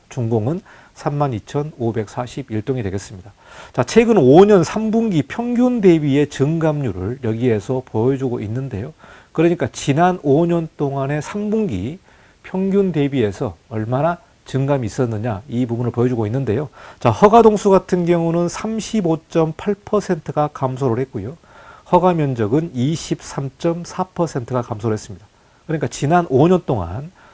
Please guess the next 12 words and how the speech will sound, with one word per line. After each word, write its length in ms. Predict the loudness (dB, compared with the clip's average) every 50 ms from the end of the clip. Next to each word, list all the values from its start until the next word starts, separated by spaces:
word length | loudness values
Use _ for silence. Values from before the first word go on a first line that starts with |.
| -20 _ _
삼 220 | -16 -10 -8 -6 -4
분기 180 | -4 -4 -4 -4
평균 380 | -4 -4 -4 0 0 0 2
대비 280 | 2 2 2 2 2 0
이만큼 340 | 0 -2 -4 -4 -4 -6 -4
감소했다. 640 | -2 -2 -2 -2 0 0 -2 -2 0 -2 -2 -2 -4 _ _ -20 -20 -20 -12 -2
자, 100 | 0 0
착공 480 | 0 4 2 2 4 4 4 4 4 4
동수 280 | 4 4 4 6 6
같은 260 | 4 4 4 -2 -2
경우도 400 | 0 0 0 0 2 2 0 0
삼십팔점이 1200 | 0 -4 -6 -4 -4 -4 -4 -4 -6 -6 -6 -6 -6 -6 -6 _ -2 -2 -2 -2 -2 -2 -2 -2